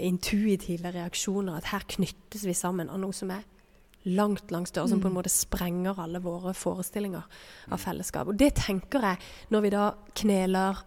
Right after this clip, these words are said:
Speaker 1: ned eller står i nattverdskø sammen, om det er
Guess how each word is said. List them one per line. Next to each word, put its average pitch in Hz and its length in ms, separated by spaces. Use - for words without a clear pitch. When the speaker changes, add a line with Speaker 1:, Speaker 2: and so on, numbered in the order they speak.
Speaker 1:
ned 185 340
eller 185 360
står 190 480
i 185 40
nattverdskø 180 680
sammen, 185 360
om 185 120
det 180 100
er 175 120